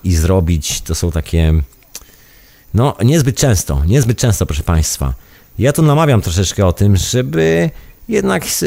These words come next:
żeby się przyjrzeć temu. Nie, nie namawiam was do tego, żebyście już się rzucali, robili jakieś wielkie zmiany w świecie, naprawdę. A przyjrzyjcie się tym słowom, ale tak sami ze sobą. Może to jest metoda, proszę państwa, jeżeli czujecie zmęczenie materiału, jeżeli ten parking,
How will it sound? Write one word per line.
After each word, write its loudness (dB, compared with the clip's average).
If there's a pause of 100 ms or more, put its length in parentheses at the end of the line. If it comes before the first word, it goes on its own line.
(140)
żeby -2
się -2
przyjrzeć 2
temu. 2
Nie, 2
nie 4
namawiam 2
was 2
do -8
tego, 0
żebyście 0
już 4
się -2
rzucali, 0
robili 0
jakieś -2
wielkie 0
zmiany 0
w -4
świecie, -4
naprawdę. -2 (640)
A -10
przyjrzyjcie -4
się -8
tym 2
słowom, 0 (420)
ale 0
tak -4
sami 0
ze 0
sobą. 0
Może -2
to -2
jest 0
metoda, 0
proszę -4
państwa, 0
jeżeli 2
czujecie 0
zmęczenie 2
materiału, 0
jeżeli 2
ten 0
parking, -2